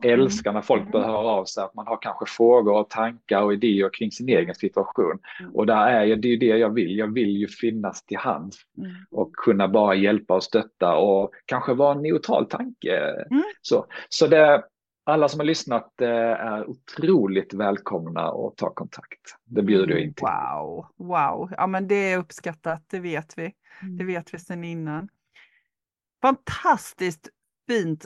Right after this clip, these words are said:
Speaker 1: samtal, Jimmy. Jag är så glad att vi fick ihop det och att du ville vara med i vår podd. Ett sånt viktigt ämne som jag vet att
Speaker 2: Mm.
Speaker 1: både, både Lindas och mitt hjärta klappar extra för detta. Och jag vet också, eller vi vet, att många av våra lyssnare känner likadant.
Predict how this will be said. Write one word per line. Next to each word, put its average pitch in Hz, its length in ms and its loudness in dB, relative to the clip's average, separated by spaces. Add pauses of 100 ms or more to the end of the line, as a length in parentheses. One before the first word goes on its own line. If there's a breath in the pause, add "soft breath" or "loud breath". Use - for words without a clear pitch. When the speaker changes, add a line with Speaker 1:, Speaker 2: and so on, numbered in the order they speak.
Speaker 1:
samtal, 170 680 -6
Jimmy. 156 240 -4
Jag 190 100 -6
är 208 80 -4
så 247 260 -6
glad 208 840 0
att - 240 -6
vi 196 80 -6
fick 202 240 -8
ihop 190 420 -10
det 170 120 -4
och 175 80 -2
att 170 120 -10
du 185 100 -4
ville 170 260 -6
vara 165 260 -2
med 170 320 -6
i 156 40 -2
vår 156 220 -4
podd. 185 460 -4
Ett 214 220 -4
sånt 220 280 -4 (100)
viktigt 190 680 -6
ämne 185 520 -2
som 196 240 -8
jag 190 140 -2
vet 202 240 0
att 190 60 -10
Speaker 2:
Mm. 180 140 -8
Speaker 1:
både, 180 480 0 (260 loud breath)
både 226 260 4
Lindas 220 540 2
och 202 60 -4
mitt 196 200 -8
hjärta 180 300 -2
klappar 165 320 -6
extra 180 380 -6
för 156 120 -12
detta. 165 320 -4
Och - 160 -4
jag 185 100 -2
vet 185 400 -2
också, - 440 -8
eller 165 140 -2
vi 202 380 -2
vet, 151 420 -6
att 156 140 -12
många 170 280 -6
av 160 60 -6
våra 160 260 -2
lyssnare 160 680 -6
känner 160 300 -10
likadant. 156 800 -8